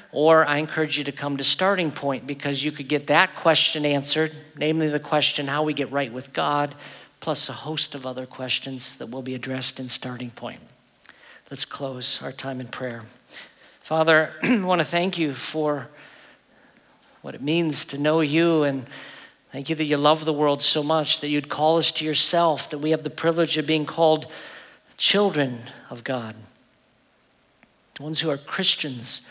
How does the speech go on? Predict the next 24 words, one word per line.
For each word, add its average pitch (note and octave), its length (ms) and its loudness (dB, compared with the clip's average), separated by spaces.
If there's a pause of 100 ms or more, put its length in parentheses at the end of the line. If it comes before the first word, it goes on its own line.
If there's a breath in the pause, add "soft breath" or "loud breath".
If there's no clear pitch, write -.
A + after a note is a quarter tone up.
(320 loud breath)
ones D#3+ 220 -2
who D#3+ 80 0
reflect D#3+ 500 0
your D#3+ 100 -2
Son, D3 580 0 (1080 loud breath)
Lord. D#3 320 2
And D#3+ 80 0
we F3+ 100 6
recognize E3 640 4
that D#3+ 100 2
even F3+ 260 4
though F3+ 140 6
this E3+ 240 2
message E3 680 2
of C#3+ 180 -2
the E3 60 0
gospel E3 500 6
is D#3 180 4
free F#3 580 4
and D3 120 0
eternal E3+ 380 0
life E3+ 300 2
is D3+ 160 -2
free, F3 520 0